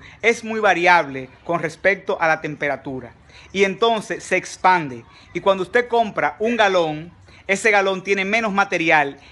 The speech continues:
y por lo tanto les rinde menos. Y en consecuencia lo están estafando. Como vemos, este tanque pesa ochenta y siete libras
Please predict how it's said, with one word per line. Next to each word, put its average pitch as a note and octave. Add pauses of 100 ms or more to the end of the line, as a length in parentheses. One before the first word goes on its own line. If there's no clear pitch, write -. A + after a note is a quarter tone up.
(100)
y F#3+
por F#3
lo D#3+
tanto D#3+ (180)
les F3
rinde G3
menos. B2+
Y F#3+
en G#3
consecuencia G3 (260)
lo D#3+
están E3+
estafando. B2
Como F#3+
vemos, G#3 (120)
este A3
tanque F#3
pesa D#3 (720)
ochenta G#3
y G3+
siete A#3
libras C3+